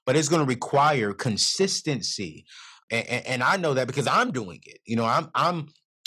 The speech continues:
I'm producing a lot of money, uh, because I have something to say and I built a good audience. So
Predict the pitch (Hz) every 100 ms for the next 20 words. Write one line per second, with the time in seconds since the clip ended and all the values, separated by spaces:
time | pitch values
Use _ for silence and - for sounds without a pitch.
0 | - 175 214 226 156 180 151 139 123 110
1 | 104 101 98 95 92 - - - 104 107
2 | 98 - - 127 151 120 120 127 110 -
3 | 160 147 123 - 110 101 101 117 92 92
4 | 95 90 110 101 76 - - 107 101 98